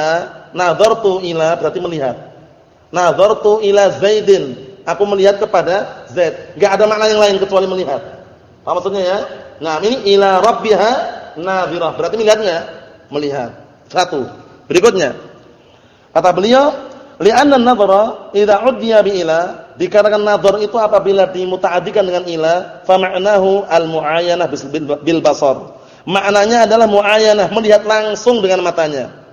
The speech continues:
Wa idza uddiya bi nafsihi, tapi kalau dia muta'addi dengan sendirinya, nah, barakallahu fikum, jadi nadhara langsungan gitu setelahnya maf'ulnya, misalkan yang duruna, fa ma'nahu at-tawaqquf wal intidhar, menunggu. Atau contoh yang lain,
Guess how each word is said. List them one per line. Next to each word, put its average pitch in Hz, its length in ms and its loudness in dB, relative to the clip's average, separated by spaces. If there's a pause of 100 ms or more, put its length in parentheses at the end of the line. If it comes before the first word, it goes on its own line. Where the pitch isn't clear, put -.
(480)
Wa 180 160 2
idza 208 240 4
uddiya 240 400 2
bi 214 80 0
nafsihi, 208 480 0
tapi 196 240 -2
kalau 214 240 2
dia 190 160 0
muta'addi 196 480 -2
dengan 185 160 -2
sendirinya, 175 800 -2 (400)
nah, 160 160 -2
barakallahu 160 480 0
fikum, 180 640 -4 (160)
jadi 156 160 -4
nadhara 180 1120 4
langsungan 180 560 -2
gitu 170 160 -2
setelahnya 175 400 0
maf'ulnya, 175 560 0
misalkan 170 640 -2 (320)
yang 180 320 0
duruna, 220 880 4
fa 175 80 2
ma'nahu 175 760 0 (540)
at-tawaqquf 175 880 -2
wal 160 240 0
intidhar, 139 480 -2
menunggu. 151 720 -6
Atau 196 320 2
contoh 180 240 2
yang 170 160 -2
lain, 202 320 0